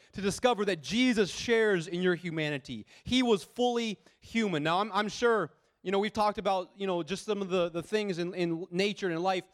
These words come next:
I'm sure the animals made Jesus laugh, right? I'm sure the Pharisees made him furious. He felt joy. He felt weakness. He felt sorrow. I, I, I really believe this. The more we can grasp his humanity,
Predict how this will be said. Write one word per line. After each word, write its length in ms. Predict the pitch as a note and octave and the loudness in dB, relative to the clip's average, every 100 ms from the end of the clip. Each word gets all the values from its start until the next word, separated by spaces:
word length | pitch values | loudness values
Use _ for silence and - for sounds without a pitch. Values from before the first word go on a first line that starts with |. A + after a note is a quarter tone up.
| _ - | _ -6
I'm 120 | G3+ | -4
sure 240 | G#3 C4 B3+ | -2 -2 2
the 160 | A3+ | 0
animals 460 | F#3 A#3 A#3+ G#3+ D#3 | 0 -4 0 -2 -2
made 300 | F#3 A3 F#3+ | -2 -2 -2
Jesus 320 | G3 G#3 F3+ | -8 -8 -8
laugh, 340 | F#3 G3+ D#3+ - _ _ _ _ _ _ _ _ - | -4 -2 -2 -6 _ _ _ _ _ _ _ _ -2
right? 280 | F#3 A3+ - _ _ _ _ _ | 0 0 -4 _ _ _ _ _
I'm 80 | F#3+ | -6
sure 220 | - C4 | 0 0
the 80 | A#3+ | 0
Pharisees 560 | - B3+ C4 B3 A#3+ F#3 | 4 4 2 -2 -6 -2
made 200 | A#3+ G#3+ | -2 -2
him 260 | A3+ G#3 - | -4 -6 -2
furious. 640 | A3 B3 B3+ B3 B3 - - _ | 2 4 2 2 0 -2 -16 _
He 140 | B3 | -8
felt 340 | - C4+ A#3 C#3+ | 2 2 2 0
joy. 420 | C3+ A#3 B3+ B3 | 6 8 8 4
He 100 | A3 | -2
felt 320 | - C4 G#3 | 0 2 4
weakness. 520 | F3 F3+ C4+ B3 A#3 - | 0 -2 -2 0 -2 -2
He 140 | A#3 | -10
felt 300 | - A#3+ - | -2 -2 -2
sorrow. 680 | - B3 A3+ A#3 F#3 A#2 - - _ _ - | -4 0 2 4 2 0 -6 -20 _ _ -10
I, 380 | - - C#4 D4 | -6 -2 0 2
I, 120 | C4+ | 2
I 20 | |
really 300 | C4+ D4+ E4+ | 4 2 2
believe 340 | A#3 C4 C#4 B3 | 2 0 0 0
this. 160 | G#3 | 0
The 120 | - G#3+ | 2 2
more 360 | A3 D4+ E4 | 4 4 2
we 100 | D4+ | -2
can 160 | C4 A3+ | -4 -4
grasp 560 | D#3+ G#3 A#3+ C4 - - _ | 0 2 2 0 -6 -18 _
his 220 | A#3+ A#3 | -2 -2
humanity, 1000 | - A3 F#3 F#3 G3 A#3 A#3+ B3+ C4 C4+ | -4 -4 -2 0 0 -2 -4 -8 -10 -10